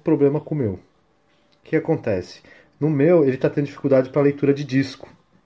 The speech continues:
Você coloca, ele fica patinando, patinando, demora dois anos pra ler. Quando lê. Já o do Rick, funciona tudo belezinha, ó. Pode ver que aqui ele entrou na tela, tudo.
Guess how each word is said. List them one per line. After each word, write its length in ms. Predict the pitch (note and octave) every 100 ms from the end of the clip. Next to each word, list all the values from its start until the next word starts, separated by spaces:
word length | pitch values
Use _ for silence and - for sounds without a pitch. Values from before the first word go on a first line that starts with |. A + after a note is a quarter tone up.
| _ _ _ _ _ _
Você 100 | G#2+
coloca, 320 | A#2+ A#2+ B2
ele 80 | C3+
fica 160 | -
patinando, 560 | - C#3 - B2+ C3+ C#3
patinando, 380 | C#3 - C3 C3
demora 260 | C3+ C3+
dois 260 | B2 D#3 D3+
anos 200 | D3 D3
pra 140 | D3
ler. 260 | C#3 B2+ A#2
Quando 320 | D3+ D#3+ F3
lê. 280 | F3 A#2+ A2+ - _ _ _ _ _ _ _ _ _ _ _
Já 160 | G2+ D#3+
o 60 |
do 120 | F3+ D3
Rick, 340 | C3+ G3 -
funciona 360 | - E3 D#3+ E3+
tudo 320 | E3 - F3
belezinha, 640 | F3+ G3+ A3+ D#3 C3+ A2+
ó. 60 | F2 - -
Pode 140 | G#2+
ver 100 | G#2+
que 120 | B2+ C3+
aqui 220 | - C3+
ele 160 | D#3
entrou 220 | B2 G#2 A#2
na 80 |
tela, 380 | G#2 - G2+ A#2
tudo. 480 | G#2 - C3 D#3 D3